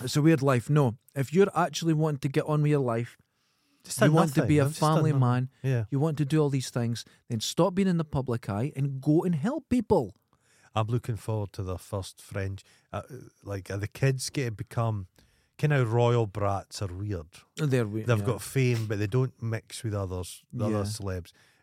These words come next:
Speaker 2: But the, their kids are gonna be celeb kids.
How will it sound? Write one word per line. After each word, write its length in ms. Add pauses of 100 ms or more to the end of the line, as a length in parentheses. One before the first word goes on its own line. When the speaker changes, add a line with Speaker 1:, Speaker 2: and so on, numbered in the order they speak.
Speaker 2:
But 140
the, 240
their 320
kids 420
are 60
gonna 180
be 100
celeb 500
kids. 420